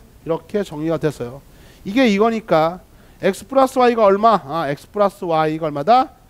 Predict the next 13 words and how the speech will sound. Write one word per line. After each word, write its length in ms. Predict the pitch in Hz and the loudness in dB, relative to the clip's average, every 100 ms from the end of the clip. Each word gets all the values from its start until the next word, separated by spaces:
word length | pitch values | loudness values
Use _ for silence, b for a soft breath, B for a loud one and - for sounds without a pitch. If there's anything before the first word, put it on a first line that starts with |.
| - _ | -20 _
실수부 520 | - 254 - 240 220 - | -10 -8 -8 -6 -6 -2
일이 200 | 254 262 | -2 2
되면 240 | 254 226 | 0 0
되겠고, 400 | 196 190 - 170 | 0 -2 -4 -6
우변에 400 | 156 147 135 147 180 _ - b b b | -4 -4 -4 -8 -14 _ -20 b b b
삼 180 | - 254 | -6 0
엑스 220 | 277 - | 0 -2
플러스 320 | 269 254 247 220 | 0 0 2 2
Y가, 540 | 196 185 156 151 170 165 | 4 4 2 -2 -6 -8
삼 200 | 220 226 | -6 -6
엑스 200 | 214 - | -8 -6
플러스 320 | 220 208 202 | -4 -4 -2
Y가 540 | 180 170 185 233 - | -2 0 2 2 2